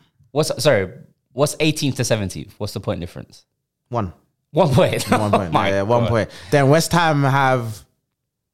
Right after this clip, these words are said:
Speaker 2: on twenty-four points,
Speaker 1: Mm.
Speaker 2: but have two games in hand on Palace and Wolves.
Speaker 1: Mm.
Speaker 2: So they're on twenty-four points. Bournemouth have one game in hand on twenty-four points. Southampton, no games in hand on twenty-three points.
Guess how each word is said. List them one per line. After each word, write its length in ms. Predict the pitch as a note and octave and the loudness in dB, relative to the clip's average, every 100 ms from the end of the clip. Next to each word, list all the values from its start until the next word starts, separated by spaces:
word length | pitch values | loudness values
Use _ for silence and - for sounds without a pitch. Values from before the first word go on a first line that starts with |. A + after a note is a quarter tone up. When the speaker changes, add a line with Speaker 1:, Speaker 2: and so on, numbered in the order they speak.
| _ _ | _ _
Speaker 2:
on 200 | G2 G#2+ | -2 0
twenty-four 460 | - E3+ G2+ A2+ | 4 4 2 -2
points, 680 | F#2 G2+ G#2+ - - - - G2+ | 0 -2 -2 -8 -14 -16 -18 -12
Speaker 1:
Mm. 320 | F#2 F2 F#2+ | -8 -8 -2
Speaker 2:
but 120 | G2+ | 0
have 400 | G#2 G#2 - _ | 0 -2 -8 _
two 180 | - A#3 | 0 2
games 280 | D#3+ C3 G#2+ | 4 2 2
in 80 | G#2 | -2
hand 440 | G2+ F#2+ F2 F2 - _ _ _ _ _ _ | -2 -4 -6 -10 -16 _ _ _ _ _ _
on 340 | G2+ G2 F#2+ F#2 | 0 2 0 -2
Palace 360 | A2 G#2 G2 G2 | -4 -4 -6 -8
and 160 | F#2+ | -8
Wolves. 300 | F2+ G#2+ - _ _ _ | -6 -8 -12 _ _ _
Speaker 1:
Mm. 260 | G#2 G2 G2 | -8 -6 -6
Speaker 2:
So 120 | G#2 | -4
they're 140 | F#2 A#2 | -2 -2
on 100 | G#2 | -2
twenty-four 480 | - C3 G#2 G2 F#2 | 0 0 0 -6 -6
points. 520 | G2 G#2 - - - _ _ _ _ _ | -6 -6 -6 -10 -12 _ _ _ _ _
Bournemouth 480 | B2+ D3 C3 C3+ C3 | 2 4 4 2 0
have 200 | A2+ G2+ | -2 0
one 200 | A#2+ A#2+ | 0 0
game 280 | A2+ A#2 A2+ | 0 0 0
in 80 | G#2+ | 0
hand 300 | G#2+ A#2 C3 | 0 -2 -4
on 120 | F#2+ | -8
twenty-four 500 | - A2+ G#2 - G2+ | -8 -8 -8 -8 -10
points. 340 | G2 G#2 G2+ - | -6 -6 -6 -8
Southampton, 1000 | - G#2 G2+ A#2 A2+ - A2 G#2 G2+ G#2+ _ _ _ | -4 -2 -2 -4 -4 -6 -6 -4 -6 -8 _ _ _
no 280 | G2 G#2 A2 | -4 0 0
games 320 | F#2+ G2 G2 | -2 -4 -4
in 120 | F#2 F2+ | -6 -8
hand 260 | F2 F2 | -8 -10
on 120 | - F2 | -10 -14
twenty-three 440 | - F2 - E2+ | -12 -14 -12 -12
points. 400 | - F2 D2+ | -12 -14 -14